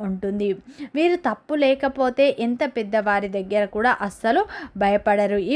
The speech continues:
వృశ్చిక రాశి వారు జాలి గుణాన్ని కలిగి ఉంటారు. ప్రతి ఒక్కరికి సహాయం చేస్తారు. వీరికి పెద్దల పట్ల అమితమైన ప్రేమను కూడా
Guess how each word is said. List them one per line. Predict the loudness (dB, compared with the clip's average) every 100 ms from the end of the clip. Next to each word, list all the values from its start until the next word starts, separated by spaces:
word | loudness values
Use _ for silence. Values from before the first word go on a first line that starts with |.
| 0
వృశ్చిక | -2 -2 -4 -2
రాశి | 2 2 0 0
వారు | 2 2 0 0
జాలి | 0 2 0 0
గుణాన్ని | -2 -2 -2 -4 -2
కలిగి | -2 0 -2 -4 -4
ఉంటారు. | 0 2 2 0 -6 -10 -10 0
ప్రతి | 0 2 0 0
ఒక్కరికి | 2 0 0 -2 0
సహాయం | -2 0 0 0 -2 -2
చేస్తారు. | -4 -4 -2 2 2 0
వీరికి | -2 -2 -2 -2 -4 -18 -4 0
పెద్దల | 0 2 2 2 2
పట్ల | -2 2 2 2 -2
అమితమైన | -2 -2 0 0 0 -2 -4 -14 -12 0
ప్రేమను | 4 4 4 2 2
కూడా | 2 2